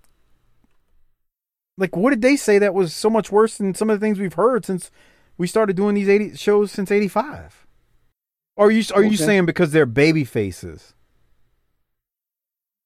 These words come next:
Speaker 2: No, I'm just saying in nineteen ninety, that all made sense. It makes
Speaker 1: Well, no.
Speaker 2: zero sense in twenty twenty-one, but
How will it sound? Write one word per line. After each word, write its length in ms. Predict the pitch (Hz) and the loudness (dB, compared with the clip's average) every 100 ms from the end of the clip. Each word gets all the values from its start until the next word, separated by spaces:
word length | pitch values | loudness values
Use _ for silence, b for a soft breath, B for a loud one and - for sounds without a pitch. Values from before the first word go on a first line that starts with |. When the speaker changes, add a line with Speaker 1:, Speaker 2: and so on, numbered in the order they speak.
| _ _ _ _ _ 113 | _ _ _ _ _ 0
Speaker 2:
No, 360 | 127 190 180 | 2 2 0
I'm 160 | 107 127 | -2 -4
just 200 | 147 - | -8 -6
saying 260 | 135 143 | -4 -2
in 100 | 131 | -2
nineteen 640 | 120 131 143 131 151 147 135 | -2 -4 -6 -10 -8 -6 -4
ninety, 400 | 120 165 143 117 | -4 -6 -8 -8
that 240 | 113 131 | -8 -6
all 140 | 143 | -6
made 260 | 147 143 135 | -6 -8 -8
sense. 560 | 127 165 117 - - _ _ _ _ _ _ _ | -10 -10 -10 -16 -20 _ _ _ _ _ _ _
It 180 | 120 131 | -8 -4
makes 160 | 147 | -4
Speaker 1:
Well, 100 | 143 | 0
no. 120 | 330 269 | 0 0
Speaker 2:
zero 300 | 160 165 127 | -2 -4 -4
sense 320 | 131 127 123 | -4 -6 -6
in 100 | 117 | -10
twenty 320 | - 131 127 | -6 -4 -4
twenty-one, 640 | 123 117 117 117 160 143 117 _ | -4 -4 -4 -2 -2 -2 -4 _
but 120 | - | -8